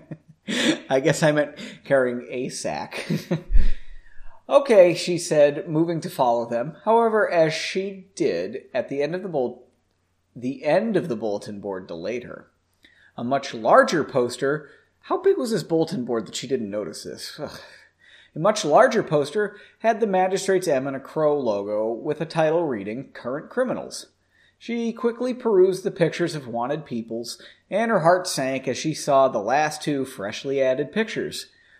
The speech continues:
Both her own and Henry's faces stared back at her. She jogged back to the coach and jumped in next to Henry. The three had already started in on the cookies,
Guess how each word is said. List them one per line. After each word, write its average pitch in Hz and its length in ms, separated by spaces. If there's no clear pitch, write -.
Both 123 220
her 151 160
own 202 200
and 196 120
Henry's 190 400
faces 143 580
stared 120 480
back 107 300
at 95 80
her. 71 340
She 233 160
jogged 262 460
back 196 240
to 247 80
the 233 80
coach 151 340
and 131 140
jumped 165 280
in 131 220
next 120 220
to 151 100
Henry. 107 480
The 143 80
three 208 320
had 202 240
already 165 460
started 143 480
in 117 260
on 113 160
the 135 60
cookies, 101 680